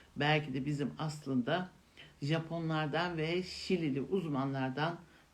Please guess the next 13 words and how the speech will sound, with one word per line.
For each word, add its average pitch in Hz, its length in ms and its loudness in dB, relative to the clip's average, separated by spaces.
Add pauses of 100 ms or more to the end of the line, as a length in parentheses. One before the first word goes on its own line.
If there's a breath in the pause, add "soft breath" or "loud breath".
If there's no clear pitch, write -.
destek 147 480 0
almamız 117 460 -4
gerekiyor - 520 -8
fikrimce. 143 680 -2 (340 loud breath)
Çünkü 151 220 -6
Şili 180 560 2
dünyanın 151 420 2
en 196 280 2
büyük 139 240 -4
depremlerine 135 640 0
sahip 139 460 -4
bir 135 120 -2
yer 143 260 0